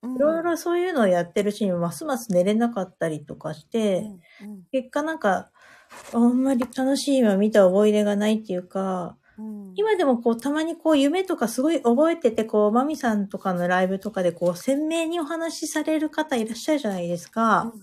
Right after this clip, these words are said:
Speaker 1: うん、いますね。うん。
Speaker 2: なんかすごいなと思って。
Speaker 1: うん。
Speaker 2: やっぱりそれ、
Speaker 1: そっか。
Speaker 2: その人その人で違うもんなんですかね、やっぱり。
Speaker 1: うん。違いますね。もう本当に細かく、あの、説明ができる方。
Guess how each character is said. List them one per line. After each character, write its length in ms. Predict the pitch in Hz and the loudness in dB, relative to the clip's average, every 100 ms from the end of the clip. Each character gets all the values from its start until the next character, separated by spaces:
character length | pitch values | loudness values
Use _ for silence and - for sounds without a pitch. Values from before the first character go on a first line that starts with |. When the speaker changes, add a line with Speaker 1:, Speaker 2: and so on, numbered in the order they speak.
| _ 196 | _ -18
Speaker 1:
う 20 | |
ん、 20 | |
い 20 | |
ま 140 | 185 175 | -18 -18
す 120 | 170 | -20
ね。 120 | 175 | -16
う 20 | |
ん。 20 | 160 | -12
Speaker 2:
な 80 | |
ん 20 | 185 | -12
か 80 | |
す 280 | - - 202 | -8 -4 -2
ご 220 | 247 - | -4 2
い 100 | 494 | 2
な 320 | 330 269 277 277 | 4 2 0 0
と 100 | 233 | 4
思 160 | 240 | 4
っ 20 | 240 | 4
て。 680 | - 208 196 185 165 170 _ | -2 -4 -2 -2 -6 -12 _
Speaker 1:
う 60 | 190 | -18
ん。 120 | 190 175 170 180 _ _ _ _ _ _ | -18 -18 -20 _ _ _ _ _ _ _
Speaker 2:
や 60 | 190 | -20
っ 20 | _ _ _ _ - | _ _ _ _ -6
ぱ 60 | 311 | -6
り 60 | |
そ 140 | - 349 | -4 -6
れ、 140 | 370 | -6
Speaker 1:
そ 0 | |
っ 20 | |
か。 60 | - | -6
Speaker 2:
そ 100 | 349 | -4
の 120 | 381 | -4
人 260 | 381 - 381 | -4 -4 -4
そ 140 | 359 | -2
の 120 | 370 | -4
人 140 | 359 262 | -4 -4
で 120 | 196 | -4
違 160 | - 208 226 | -4 -2 2
う 140 | 233 | 4
も 180 | 240 262 | 4 4
ん 60 | 233 | 0
な 140 | 175 | -2
ん 60 | 160 | -6
で 80 | 156 | -14
す 100 | - | -18
か 140 | 165 | -14
ね、 140 | 160 | -6
や 100 | 170 | -6
っ 60 | 156 | -6
ぱ 120 | 165 160 | -10 -8
り。 80 | |
Speaker 1:
う 40 | 247 | -8
ん。 160 | 190 156 _ _ _ _ | -12 _ _ _ _ _
違 320 | - - 196 185 | -20 -18 -16 -16
い 40 | |
ま 140 | 190 | -16
す 120 | - 147 | -18 -20
ね。 260 | 147 147 _ _ _ | -20 -20 _ _ _
も 200 | 208 220 | -12 -12
う 20 | 190 | -10
本 180 | 311 349 _ - | -12 -12 _ -14
当 100 | 320 | -14
に 60 | 320 | -12
細 160 | 349 311 269 269 269 254 | -18 -18 -20 -20 -20 -14
か 140 | 294 | -14
く、 300 | 285 190 135 _ _ _ | -12 -16 -16 _ _ _
あ 120 | 156 | -18
の、 320 | 143 127 123 104 | -18 -18 -20 -20
説 260 | 160 - | -20 -20
明 160 | 151 143 | -20 -18
が 120 | 151 | -20
で 100 | 151 | -20
き 160 | _ 147 | _ -20
る 120 | 131 | -20
方。 400 | - - - | -20 -20 -20